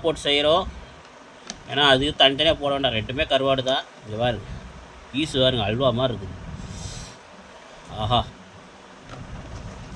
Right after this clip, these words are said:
இங்க பாருங்க ஃப்ரெண்ட்ஸ், இதான் திருக்கை. இது வந்து திருக்கையோட மண்டை. திருக்கை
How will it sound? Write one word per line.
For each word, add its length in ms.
இங்க 240
பாருங்க 380
ஃப்ரெண்ட்ஸ், 560
இதான் 260
திருக்கை. 400
இது 160
வந்து 220
திருக்கையோட 400
மண்டை. 260
திருக்கை 280